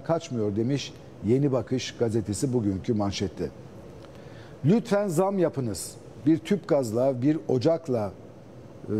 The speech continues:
verilen bir başlık. Yokluklar ülkesi haline gelen ülkemizde dün birçok vatandaş tüp gaz bulamadı. "Lütfen zam yapınız." şeklinde, e, bir ironi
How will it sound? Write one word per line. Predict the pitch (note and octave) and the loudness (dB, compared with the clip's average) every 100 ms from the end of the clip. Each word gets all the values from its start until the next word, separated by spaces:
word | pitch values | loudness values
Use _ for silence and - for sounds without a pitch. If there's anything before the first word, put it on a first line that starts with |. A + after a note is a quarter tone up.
| G#2 | 2
verilen | C#3 A#2+ B2 C#3+ | 4 4 2 4
bir | D3 C3+ | 2 4
başlık. | C#3 - E3 D#3+ - - - - - - A2+ | 2 2 0 0 -2 -18 -18 -18 -16 -4 4
Yokluklar | E3 E3+ F3 F3 G#3 G#3+ | 4 4 0 2 2 2
ülkesi | F3+ F3+ D#3 | 2 2 4
haline | E3+ E3 D#3+ | 2 2 2
gelen | E3 D#3 | 4 4
ülkemizde | D#3 E3 E3 C#3 F3 | 4 2 2 4 4
dün | D3+ D#3+ | 4 4
birçok | F3 G3 F3+ D#3+ | 4 4 2 2
vatandaş | D3+ D#3 D#3 D#3+ | 2 2 2 0
tüp | - G3+ F#3+ | 0 -2 2
gaz | C3+ A2 | 2 4
bulamadı. | C#3 F3+ D3 G#2+ D#3+ E3+ - - - | 2 2 2 2 2 2 -6 -18 -2
"Lütfen | E3+ G#3 - D3 | 2 2 4 2
zam | C3 D3+ F3+ | 4 2 2
yapınız." | D#3+ C3 B2+ B2+ G#2 | 2 2 2 0 0
şeklinde, | - E3+ - B2+ A2 C3 D3+ - - - | 2 2 2 0 2 2 2 -4 -16 -4
e, | B2 A#2+ A#2 A2+ A2+ G#2 A2+ | 0 2 2 2 2 0 4
bir | C#3+ B2 - - - | 2 2 -8 -18 -2
ironi | C3+ C3+ C#3+ D3 D#3 | 4 6 6 4 2